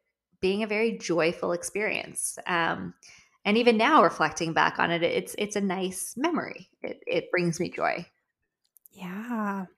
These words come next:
Speaker 1: How about you?
Speaker 2: Yeah. The first thing that came to mind for me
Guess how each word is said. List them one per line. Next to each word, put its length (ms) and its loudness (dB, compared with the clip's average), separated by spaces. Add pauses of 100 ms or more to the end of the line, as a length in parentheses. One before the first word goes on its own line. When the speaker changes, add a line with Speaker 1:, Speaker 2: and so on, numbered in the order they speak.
(380)
Speaker 1:
How 100 8
about 200 4
you? 280 0 (1080)
Speaker 2:
Yeah. 520 4 (300)
The 180 4
first 680 0
thing 420 0
that 200 -2
came 300 -2
to 140 -6
mind 280 -6
for 140 -12
me 480 -6